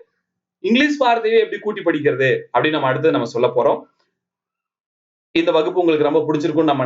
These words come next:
நம்புறோம். இந்த வகுப்புல ஏதாவது நிறை குறை இருந்தா தயவு செய்து எங்களுக்கு கமெண்ட் பண்ணுங்க, பிடிச்சிருந்தா லைக் பண்ணுங்க.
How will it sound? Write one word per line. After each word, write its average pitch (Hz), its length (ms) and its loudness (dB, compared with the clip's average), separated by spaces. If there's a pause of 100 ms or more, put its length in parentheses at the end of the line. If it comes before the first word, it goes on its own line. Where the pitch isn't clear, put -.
நம்புறோம். 156 320 2 (440)
இந்த 151 120 2
வகுப்புல 175 300 2
ஏதாவது 156 180 0
நிறை 151 140 2
குறை 151 180 2
இருந்தா 135 240 0 (480)
தயவு 160 220 2
செய்து 165 200 -2
எங்களுக்கு 147 260 2
கமெண்ட் 143 300 0
பண்ணுங்க, 127 260 0 (340)
பிடிச்சிருந்தா 165 400 4 (100)
லைக் 135 240 -4
பண்ணுங்க. 143 240 0